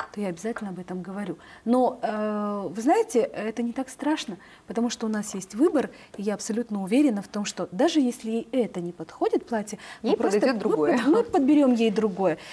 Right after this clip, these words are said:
Speaker 1: То есть не так, что я сказала, что: "О, вам это не идёт", и пошла дальше. Нет, конечно же, я иду и, м, беру
Speaker 2: То есть
Speaker 1: именно
Speaker 2: что-то
Speaker 1: тот наряд,
Speaker 2: предлагаете,
Speaker 1: который я
Speaker 2: да,
Speaker 1: считаю, что
Speaker 2: взамен.
Speaker 1: он ей подойдёт, да.
Speaker 2: Мгм. Аида, а, <clears throat> что тебе ближе, оппозиция или власть?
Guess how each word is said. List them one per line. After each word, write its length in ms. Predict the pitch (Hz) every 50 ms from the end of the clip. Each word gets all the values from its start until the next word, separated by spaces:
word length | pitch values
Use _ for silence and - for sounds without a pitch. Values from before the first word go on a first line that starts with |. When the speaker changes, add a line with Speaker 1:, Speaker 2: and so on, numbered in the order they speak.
| - - -
Speaker 1:
То 80 | 240
есть 160 | 240 247 247 254
не 100 | 262 285
так, 220 | 277 294 254 -
что 160 | - - 202
я 100 | 185 185
сказала, 320 | 185 - - 190 185 156 165
что: 200 | - - 294 349
"О, 40 | 294
вам 180 | 226 208 185 180
это 160 | 165 - -
не 160 | 180 185 196
идёт", 240 | 214 208 370 440 427
и 60 | -
пошла 300 | - 196 - - 214 214
дальше. 360 | 196 185 151 110 - - -
Нет, 220 | 208 233 226 226 -
конечно 420 | 196 175 180 196 196 - - 277
же, 80 | 247 262
я 160 | 214 196 185 175
иду 260 | 170 165 233 339 466 - - - - - - -
и, 320 | 208 208 202 196 185 165 -
м, 220 | - 147 160 - - - - - - - 190
беру 260 | 180 214 226 226 220
Speaker 2:
То 20 |
есть 80 | 202 196
Speaker 1:
именно 140 | 190 226 220
Speaker 2:
что-то 200 | - - 262 226 214
Speaker 1:
тот 60 | 214
наряд, 140 | 233 262 294 381 523
Speaker 2:
предлагаете, 180 | - - - 247
Speaker 1:
который 280 | 262 302 311 294 262 240
я 120 | 226 240 247
Speaker 2:
да, 20 |
Speaker 1:
считаю, 300 | 254 - - - 311 339 311
что 80 | 294
Speaker 2:
взамен. 160 | 277 214 208
Speaker 1:
он 40 | 208 208
ей 40 |
подойдёт, 500 | 202 - 185 175 196 185 160 170 147 143 143
да. 80 | 165 165
Speaker 2:
Мгм. 340 | - 175 165 - 165 156 160 - - - - - - -
Аида, 380 | - 202 220 208 165 160 156 151 233 226 -
а, 400 | - - - - 269 - - 165
<clears throat> 20 | 170
что 180 | - - 330 359
тебе 180 | 349 247 233 226
ближе, 300 | 185 185 185 170 160 170
оппозиция 640 | - - - - 214 208 214 311 330 - - 220 180
или 300 | 160 - - 190 190 185
власть? 480 | 165 160 151 147 151 - - - -